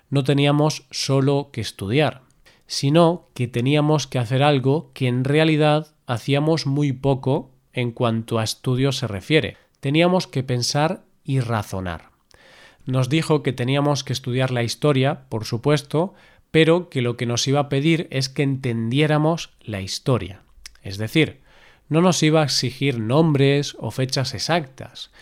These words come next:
sino que fuéramos capaces de comprender la razón por la que se produjeron todos esos hechos históricos. Nos dijo que todo lo que ha pasado a lo largo de la historia tiene sus razones.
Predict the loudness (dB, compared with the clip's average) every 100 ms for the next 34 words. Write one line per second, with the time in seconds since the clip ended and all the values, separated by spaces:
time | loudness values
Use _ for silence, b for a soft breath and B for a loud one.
0 | b b b 0 4 8 6 6 -2 _
1 | -4 -2 0 2 2 0 -2 0 2 2
2 | 2 -2 -2 -8 -6 -2 -2 -2 -2 0
3 | 2 0 0 0 0 -2 2 4 4 0
4 | -8 b b b -2 0 0 0 -4 -4
5 | -2 -2 -2 0 0 -2 -2 -2 0 -2
6 | -2 -2 -4 -6 -6 -4 -4 -4 -6 -6
7 | -6 -6 -10 -14 -16 -20 _ _ b b
8 | b b b -2 2 2 4 4 4 -2
9 | -2 -2 2 6 6 6 4 2 -2 0
10 | 0 0 0 -2 -4 -6 -4 -2 0 0
11 | 0 -2 2 2 4 0 -4 B B B
12 | -2 2 2 0 -4 -4 2 2 2 -8